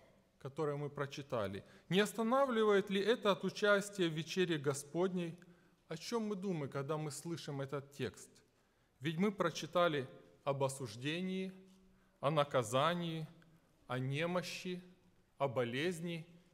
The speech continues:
и даже о смерти. Является ли целью этого текста напугать нас, сделать так, чтобы из опасения мы не участвовали в вечере? Или наоборот, вызвать желание участвовать,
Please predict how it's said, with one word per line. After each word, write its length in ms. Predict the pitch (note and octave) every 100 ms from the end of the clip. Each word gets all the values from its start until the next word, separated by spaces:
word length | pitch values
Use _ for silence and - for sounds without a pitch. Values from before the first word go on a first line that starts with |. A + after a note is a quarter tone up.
| -
и 100 | C3
даже 420 | D3+ F3 E3 D#3
о 60 |
смерти. 680 | D3+ - B2+ G2 F#2 - F#2+ - _ _ _ _ _ _ _ _ -
Является 600 | D#3 F#3+ C4+ C#4 - G#3
ли 140 | G3
целью 520 | G3 - A#3+ G3+ F#3+
этого 400 | F#3+ G3+ F#3+ E3+
текста 640 | E3 A3 C4+ - - B2 A2 - - -
напугать 600 | D3 D#3 F#3+ F3 D#3 G2+
нас, 360 | A2 G2 - - - _ -
сделать 480 | C3 D#3+ G3+ F#3
так, 160 | G3+ G#3+
чтобы 340 | - F3+ E3
из 280 | F3 F#3 D#3+
опасения 920 | F3 F3 F3+ E3 - A#3+ C4+ F3 B2 - - - -
мы 180 | F3+
не 140 | F#3+ F#3
участвовали 880 | F#3+ F#3+ G3 D#3 - C3 A#2+ A2 -
в 40 |
вечере? 600 | A#2+ C#3 - C3+ A2+ G2+ - - _ _ _ _ _ -
Или 180 | D#3+ E3
наоборот, 640 | E3 E3 D#3+ E3+ C#3 A2 - - _ -
вызвать 480 | B2+ D3+ C3 C3 A2+
желание 520 | B2 B2+ D#3 G3 F3
участвовать, 680 | C3+ C3 B2+ G#2+ - G#2+